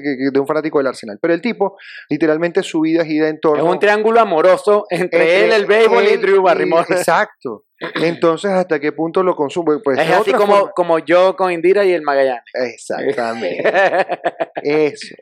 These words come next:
Speaker 2: Pero,
Speaker 1: exactamente.
Speaker 2: pero ella ya entendió. Yo, yo
Speaker 1: Pero
Speaker 2: a ella le
Speaker 1: viste,
Speaker 2: tengo,
Speaker 1: mira.
Speaker 2: a ella le tengo su escala.
Speaker 1: Mira,
Speaker 2: Mira,
Speaker 1: pero ese tipo de
Speaker 2: mira, eh,
Speaker 1: fanatismo es una enfermedad porque tú estás enfermo. No, mentira.
Speaker 2: Ah, mira, ya, ya,
Speaker 1: <laughs> Pero,
Speaker 2: escucha,
Speaker 1: pero
Speaker 2: escucha.
Speaker 1: está bien, o sea,
Speaker 2: Escucha,
Speaker 1: eso es
Speaker 2: yo, yo le
Speaker 1: aceptable.
Speaker 2: digo, yo tengo en,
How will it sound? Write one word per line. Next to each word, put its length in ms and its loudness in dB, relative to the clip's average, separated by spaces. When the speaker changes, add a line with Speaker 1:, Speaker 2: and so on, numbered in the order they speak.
Speaker 2:
Pero, 140 2
Speaker 1:
exactamente. 640 -2
Speaker 2:
pero 140 -2
ella 160 -2
ya 120 0
entendió. 380 0
Yo, 220 0
yo 60 2
Speaker 1:
Pero 140 4
Speaker 2:
a 40 4
ella 80 2
le 60 4
Speaker 1:
viste, 100 0
Speaker 2:
tengo, 140 0
Speaker 1:
mira. 120 2
Speaker 2:
a 40 4
ella 140 2
le 100 2
tengo 220 0
su 100 0
escala. 400 0
Speaker 1:
Mira, 140 -2
Speaker 2:
Mira, 140 2
Speaker 1:
pero 160 0
ese 200 -2
tipo 160 2
de 60 6
Speaker 2:
mira, 160 2
eh, 40 4
Speaker 1:
fanatismo 380 2
es 60 4
una 160 2
enfermedad 480 2
porque 140 0
tú 60 -6
estás 160 0
enfermo. 440 -2
No, 80 -4
mentira. 460 -2
Speaker 2:
Ah, 80 -14
mira, 160 2
ya, 140 4
ya, 100 0
Speaker 1:
<laughs> 40 6
Pero, 40 6
Speaker 2:
escucha, 220 2
Speaker 1:
pero 100 4
Speaker 2:
escucha. 20 6
Speaker 1:
está 180 4
bien, 340 2
o 60 2
sea, 160 0
Speaker 2:
Escucha, 180 4
Speaker 1:
eso 80 -2
es 60 2
Speaker 2:
yo, 20 2
yo 60 2
le 80 2
Speaker 1:
aceptable. 400 2
Speaker 2:
digo, 200 0
yo 140 0
tengo 160 -6
en, 100 -2